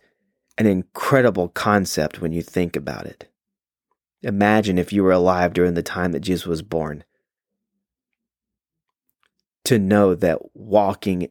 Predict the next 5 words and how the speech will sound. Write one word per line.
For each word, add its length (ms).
and 280
talking 680
on 320
the 180
earth 400